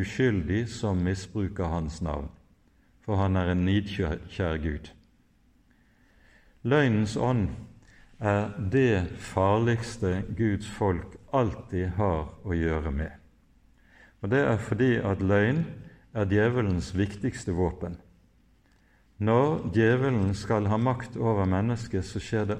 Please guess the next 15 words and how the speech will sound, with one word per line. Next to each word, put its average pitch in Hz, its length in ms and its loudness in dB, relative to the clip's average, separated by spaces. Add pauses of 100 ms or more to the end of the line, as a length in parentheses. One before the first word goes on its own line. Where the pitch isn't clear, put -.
(140)
alltid 139 560 -2 (400)
ved 110 320 2
å 104 160 -2
føre 107 640 -2 (420)
menneskene 98 720 0
inn 107 320 2
i 98 160 2
løgn 110 420 2 (380)
og 92 160 0
i 92 220 0
usannhet. 87 760 -4 (2250)
Og 104 80 0
her 123 240 2
kan 110 320 2
vi 101 160 4